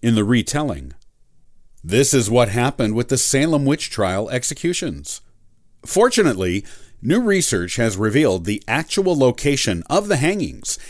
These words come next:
and the likely fate of the bodies of those who were hanged there. This is important to genealogists with Salem roots in several ways. Like most genealogical and historical traditions and myths,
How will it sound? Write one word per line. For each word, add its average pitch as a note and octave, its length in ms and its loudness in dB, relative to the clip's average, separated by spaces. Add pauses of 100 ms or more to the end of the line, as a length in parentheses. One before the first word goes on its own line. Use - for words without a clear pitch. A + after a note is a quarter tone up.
(120)
and G#2+ 160 0
the G#2 80 4
likely C3 420 2
fate G2 400 0
of F#2+ 120 -8
the A#2 100 2
bodies G2+ 720 0
of G2 160 -2
those G#2+ 260 2
who C3+ 80 -2
were C#3+ 140 0
hanged E3 340 -2
there. C2+ 300 -10 (920)
This C#3 220 4
is B2+ 140 2
important C#3+ 480 0
to C#3 80 0
genealogists A2+ 880 2
with G#2 220 -2 (120)
Salem B2+ 540 2
roots C#3 320 0
in G2 140 -4
several G#2 460 2
ways. - 680 -6 (1200)
Like B2+ 220 2
most A#2+ 320 4
genealogical A#2+ 840 2
and F3 100 -2
historical A#2 560 0
traditions B2+ 680 0
and D3+ 280 0
myths, - 560 -2